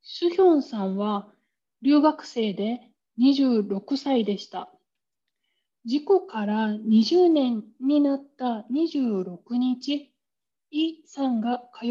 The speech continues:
っていた日本語学校の人たちが新大久保駅でイさんたちのために祈りました。母親のシン・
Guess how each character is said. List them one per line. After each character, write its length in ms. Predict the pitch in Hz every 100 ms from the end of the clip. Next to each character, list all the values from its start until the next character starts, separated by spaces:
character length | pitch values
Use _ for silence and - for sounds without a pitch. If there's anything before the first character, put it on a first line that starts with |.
| 247
っ 40 |
て 300 | 247 - 247
い 100 | 240
た 300 | - 262 254 - _ _ -
日 140 | 226
本 280 | 233 269 262
語 180 | 262 269
学 340 | 269 262 _
校 200 | - 233
の 120 | 214 196
人 260 | - 247
た 160 | 240 214
ち 180 | - 214
が 300 | 220 240 247 _ _ _ _ _ _
新 380 | - 285 294 311
大 140 | 311
久 240 | 311 311
保 160 | 311 311
駅 260 | 262 214 196
で 320 | 208 233 - _ _ _
イ 300 | 269 277 277 _
さ 180 | 247 233
ん 100 | 226
た 120 | 214
ち 120 | -
の 140 | 208
た 160 | 190 208
め 200 | 214 226
に 300 | 254 262 -
祈 220 | 208 226
り 120 | 240 254
ま 180 | 254
し 100 | 247
た。 220 | - 175 _ _ _ _ _ _ _ _ _ _ _ _ _ _ _
母 460 | 247 - 285 302
親 300 | 320 320 320
の 320 | 320 330 339
シ 320 | 320 - 359
ン・ 100 | 339